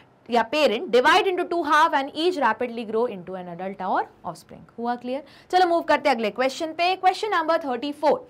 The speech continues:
The acrosome enable the sperm to, पूछ रहा है कि एक्रोसोम क्या करता है, तो जल्दी बताओ एक्रोसो-, एक्रोसोम में होता क्या है? एंजाइम्स होते हैं।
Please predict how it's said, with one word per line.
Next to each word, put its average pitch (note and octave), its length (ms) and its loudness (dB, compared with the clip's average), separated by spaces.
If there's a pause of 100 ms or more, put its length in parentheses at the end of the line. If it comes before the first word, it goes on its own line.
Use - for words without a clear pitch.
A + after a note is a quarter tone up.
(380)
The E4+ 140 4
acrosome G#4+ 800 4
enable F4 420 2
the E4+ 180 -6
sperm E4 400 2
to, C#4+ 140 -4
पूछ F4+ 280 -2
रहा E4+ 100 6
है F4+ 80 6
कि F4 120 -2
एक्रोसोम D#4+ 440 0
क्या F#4 180 6
करता G#3+ 260 0
है, F#3+ 60 0
तो B3+ 100 -6
जल्दी C4 240 -2
बताओ C4+ 220 0
एक्रोसो-, C#4 440 -8
एक्रोसोम D4 400 -2
में D#4 80 -4
होता B3+ 320 0
क्या C4 140 -2
है? - 120 -8
एंजाइम्स G#3 460 -6
होते E3 160 -16
हैं। - 80 -20